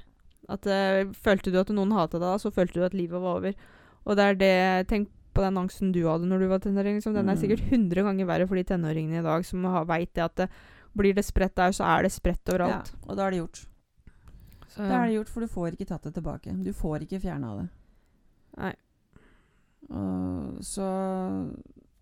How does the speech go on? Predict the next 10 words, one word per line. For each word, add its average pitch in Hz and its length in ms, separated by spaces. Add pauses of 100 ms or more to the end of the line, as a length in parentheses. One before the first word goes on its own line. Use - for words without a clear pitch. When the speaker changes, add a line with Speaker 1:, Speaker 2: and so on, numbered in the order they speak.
(1040)
Speaker 2:
vær 190 420
mer 170 440 (260)
involvert 180 920 (240)
i 185 160
livet 160 360
til 180 100
ungene 147 240
deres. 151 480 (800)
Speaker 1:
Mm. 202 340 (120)
Speaker 2:
Og 170 800